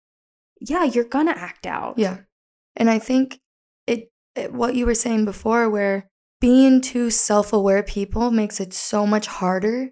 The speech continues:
Speaker 2: because it's like, "Okay, I know why I'm reacting this way.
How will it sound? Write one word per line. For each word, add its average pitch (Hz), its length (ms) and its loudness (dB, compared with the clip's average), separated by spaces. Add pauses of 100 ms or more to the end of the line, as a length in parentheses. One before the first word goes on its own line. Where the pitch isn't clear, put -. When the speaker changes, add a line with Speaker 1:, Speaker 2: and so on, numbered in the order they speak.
Speaker 2:
because 214 320 -2
it's 220 160 -2
like, 202 240 -4 (280)
"Okay, 202 340 -4 (340)
I 202 100 0
know 220 240 2
why 208 400 -2
I'm 240 240 2
reacting 254 500 0
this 247 200 -2
way. 247 360 -4